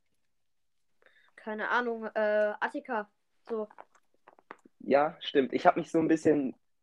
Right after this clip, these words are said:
Speaker 2: blauäugigen Chor genommen und dann Attika gemacht. Ich hab
Speaker 1: Hm.
Speaker 2: auch, ich find aber dein Deck auch sehr interessant, weil ich muss schon sagen, oder du musst auch sagen, dein Deck ist auch ein bisschen A-T-K-lastig und Fallenkartenlastig.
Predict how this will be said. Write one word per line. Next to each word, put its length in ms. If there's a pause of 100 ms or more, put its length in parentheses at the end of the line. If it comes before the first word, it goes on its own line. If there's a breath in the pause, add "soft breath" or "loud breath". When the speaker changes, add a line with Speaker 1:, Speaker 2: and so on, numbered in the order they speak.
(200)
Speaker 2:
blauäugigen 720
Chor 320
genommen 440 (120)
und 220
dann 140
Attika 420
gemacht. 360 (540 soft breath)
Ich 160
hab 120
Speaker 1:
Hm. 60
Speaker 2:
auch, 80 (680)
ich 140
find 140
aber 160
dein 240
Deck 180
auch 180
sehr 120
interessant, 440
weil 160
ich 160
muss 140
schon 160
sagen, 380
oder 220
du 120
musst 200
auch 120
sagen, 280
dein 200
Deck 160
ist 140
auch 200
ein 60
bisschen 260
A-T-K-lastig 840
und 160
Fallenkartenlastig. 1500